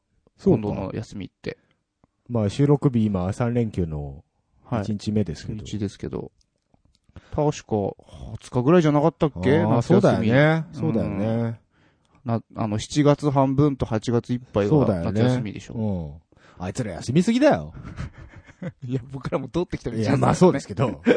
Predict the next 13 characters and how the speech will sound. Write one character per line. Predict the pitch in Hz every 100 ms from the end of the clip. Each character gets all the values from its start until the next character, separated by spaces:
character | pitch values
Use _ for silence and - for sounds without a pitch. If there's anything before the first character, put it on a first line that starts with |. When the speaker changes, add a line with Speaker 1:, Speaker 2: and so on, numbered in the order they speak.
| -
Speaker 1:
う | 220
ん。 | 180 180 160
Speaker 2:
<laughs> | 165 95 160 - - _ _ _ _ _ - _ 277 302 - _ _ _ _ -
ね | 123 120 117 92
え。 |
Speaker 1:
ま | 104 92
あ、 |
で | 85 127
も | 127 104
な | 113 104
ん | -
か | 80
ね、 | 180 160 135